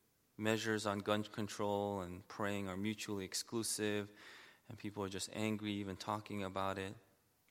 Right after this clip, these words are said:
I looked up some numbers, and I saw that the U S has had more mass shootings. A mass shooting, by the way, is when four or more people are shot. So the U S has had more mass shootings than there are days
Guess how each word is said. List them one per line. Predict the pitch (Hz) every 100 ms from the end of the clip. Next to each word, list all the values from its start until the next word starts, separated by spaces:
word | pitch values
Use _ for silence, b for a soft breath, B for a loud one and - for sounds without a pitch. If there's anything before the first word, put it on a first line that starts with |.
| B B B B B B _ -
I | -
looked | 156 -
up | 190
some | 170 139
numbers, | 131 170 135 107 107
and | 110 113 107 107
I | 113
saw | 117 - 135 139
that | 123 107
the | 107
U | 107 139 165
S | 160 -
has | 120 110 -
had | 113 104 101
more | 101 120 131
mass | 113 113 120
shootings. | - 120 117 139 165 - - B B B B
A |
mass | 113 135 151
shooting, | - 139 131 120
by | 110
the | 107 110
way, | 104 104
is | 82 98 -
when | 101
four | 95 - 110 104
or |
more | 101 98
people | - 98 95
are | 92 90
shot. | - 50 - - - B B B
So | - 113
the | 104
U | 123 190
S | 196 -
has | 135
had | 139 113
more | 101 104 127 156
mass | 139 135 -
shootings | 127 117 110 110 104
than | 101 101
there | 98
are | 98
days | 95 98 107 107 107 98 -